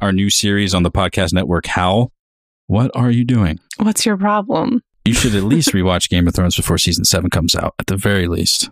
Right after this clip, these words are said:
Speaker 2: We didn't mention it, but it's been in this episode particularly, but it's fun to have a chapter where we're talking about Syrio and Arya reflecting back to her,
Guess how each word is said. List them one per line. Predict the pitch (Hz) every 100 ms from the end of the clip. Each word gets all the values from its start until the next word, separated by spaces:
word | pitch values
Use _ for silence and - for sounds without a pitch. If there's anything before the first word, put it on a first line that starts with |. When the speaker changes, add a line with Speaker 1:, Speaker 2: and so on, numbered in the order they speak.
| -
Speaker 2:
We | 208
didn't | 233
mention | 190 220 202
it, | 170
but | 160
it's | 185
been | 214 196 180 - - _ _ -
in | 180 170
this | 202 - - _ _ - - 175
episode | - 190 175
particularly, | 185 190 220 254 262
but | 190 165 - - - -
it's | 170 -
fun | - 185 190
to | - 175 170
have | 175 165 160
a | 165 175
chapter | 170 160 175
where | 165 156
we're | 165
talking | 165 170
about | 160 151
Syrio | - 160 160 175 185
and | 165 160
Arya | 160 156 160 160 160
reflecting | 160 - 160 160 170
back | 175 190
to | 262
her, | 302